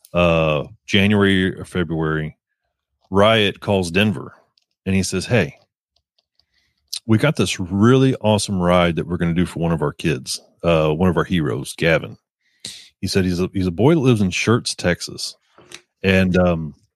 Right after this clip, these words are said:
what we're gonna do is we're gonna take him, me and Hopper are gonna take him to every Harley dealership in Texas.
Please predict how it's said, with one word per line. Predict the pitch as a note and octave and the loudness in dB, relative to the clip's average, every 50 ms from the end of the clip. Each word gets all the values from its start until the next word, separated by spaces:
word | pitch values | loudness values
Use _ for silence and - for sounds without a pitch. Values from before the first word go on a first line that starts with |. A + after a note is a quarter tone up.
| _ | _
what | - F#2 G#2 F#2+ G#2+ | -6 -4 -2 0 2
we're | C3+ D#3+ | 2 2
gonna | D#3+ F#3 F3 D#3 | 2 2 2 2
do | C3+ B2 C3 B2+ A#2 G#2+ F#2 | 2 2 4 4 4 4 4
is | F2 E2+ D#2+ E2 E2 D#2+ D#2 - - _ _ _ _ _ _ _ _ _ _ | 2 2 0 -2 -4 -6 -8 -14 -18 _ _ _ _ _ _ _ _ _ _
we're | - G#2 B2 D3 E3 D#3+ | 0 4 4 4 4 2
gonna | D#3 D#3 C#3+ C3+ B2+ A#2 G#2+ G#2 _ _ _ _ | 2 0 0 0 0 0 -4 -6 _ _ _ _
take | - A#2+ C3+ C#3+ C#3+ - | -2 0 2 2 0 -2
him, | - - G#2+ F2 D2 D2 E2 E2 - _ _ - - | -4 -2 -2 -2 -2 -4 -8 -12 -14 _ _ -2 2
me | A2 A#2+ C#3 | 2 4 4
and | C#3+ C3+ | 2 0
Hopper | A2 B2 G#2 F#2+ - - D#2+ E2 F2+ F2+ - | 0 0 0 0 -2 -4 -8 -8 -8 -8 -8
are | G2+ | -4
gonna | G2+ G2 F#2+ F#2 | -2 -2 -2 -2
take | - A#2+ B2 A#2 - | 0 0 0 0 0
him | - A#2 G2+ F2+ F2+ F2 | 0 0 0 0 -2 -4
to | - - - _ - | -8 -10 -12 _ 0
every | A2+ B2 B2 D3 C#3 | 0 0 0 0 -2
Harley | - C3+ B2+ A#2+ A#2 G#2+ | 0 2 2 2 2 2
dealership | F#2+ G2 F#2+ F#2 E2+ - - F2+ - | 0 0 0 0 -2 -4 -8 -10 -8
in | G2 F#2+ | -8 -4
Texas. | - D#3 E3+ - - - - - | -2 -2 -2 -2 -8 -16 -16 -16